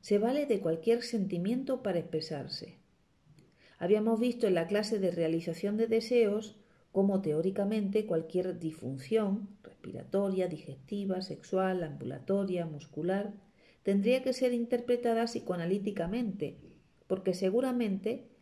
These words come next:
es la mala expresión del deseo lo que perturba la función.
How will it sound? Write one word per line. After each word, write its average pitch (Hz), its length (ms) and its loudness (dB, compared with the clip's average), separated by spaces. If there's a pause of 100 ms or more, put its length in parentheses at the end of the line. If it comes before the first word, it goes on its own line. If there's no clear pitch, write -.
(140)
es 202 160 0
la 233 160 4
mala 226 380 2
expresión 170 560 0
del 196 180 4
deseo 208 540 2 (300)
lo 190 160 4
que 190 120 4
perturba 240 800 0
la 170 160 0
función. - 640 -12